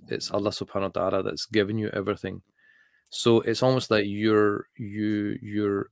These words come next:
uh, at-, attributing something falsely to you, which is not even yours. Um, and in, in that, there is a denial of,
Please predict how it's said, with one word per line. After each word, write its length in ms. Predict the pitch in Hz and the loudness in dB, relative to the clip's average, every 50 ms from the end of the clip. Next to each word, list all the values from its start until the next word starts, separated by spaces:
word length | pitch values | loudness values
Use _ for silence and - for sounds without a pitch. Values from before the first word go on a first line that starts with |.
| - 107 113 - - | -14 -20 -20 -12 -8
uh, 120 | - 104 101 - - | -6 -6 -6 -6 -6
at-, 380 | 104 - - - - - 110 - - | -10 -10 -10 -12 -12 -12 -10 -2 0
attributing 640 | 107 117 - - - 113 117 113 - - 110 98 | 0 0 2 0 0 0 0 -2 -2 -4 -6 -6
something 400 | - - 107 101 - - 104 98 | -4 -4 -6 -6 -4 -6 -6 -6
falsely 520 | - - 104 101 107 101 - - 107 104 - | -2 0 2 2 2 2 0 -2 -4 -4 -2
to 140 | - - 123 | 0 0 2
you, 120 | 117 113 | 2 2
which 160 | 110 113 - | 2 0 -2
is 80 | 110 104 | -2 0
not 160 | 113 113 107 | 2 2 2
even 200 | 107 98 101 98 | 0 0 0 -2
yours. 460 | 95 95 95 98 95 92 - - - - _ _ _ _ _ _ _ _ _ _ _ _ _ _ _ _ _ _ | 0 0 0 0 -2 -4 -6 -10 -14 -16 _ _ _ _ _ _ _ _ _ _ _ _ _ _ _ _ _ _
Um, 840 | - 110 101 98 98 95 95 98 98 95 95 95 98 101 98 101 - - _ _ | -4 -2 0 0 0 0 0 0 0 -2 -2 -4 -6 -6 -8 -10 -10 -14 _ _
and 480 | - 110 104 101 98 98 98 95 98 - - - _ _ _ _ _ - | 2 4 4 4 4 2 0 -2 -4 -6 -8 -10 _ _ _ _ _ -4
in, 220 | 117 110 107 107 - | -2 -2 -2 -2 2
in 160 | - 131 139 | 4 4 6
that, 260 | 135 120 107 104 - 98 | 6 6 6 6 4 4
there 120 | 104 98 | 2 0
is 120 | 104 98 | 0 0
a 60 | 104 95 | 0 -2
denial 540 | 90 101 92 95 92 92 104 104 101 101 - | -2 -2 -2 0 0 2 2 2 0 0 -2
of, 720 | - 95 92 90 90 90 92 - - - - - - - | -2 -2 -2 -2 -2 -4 -8 -12 -16 -18 -18 -18 -20 -20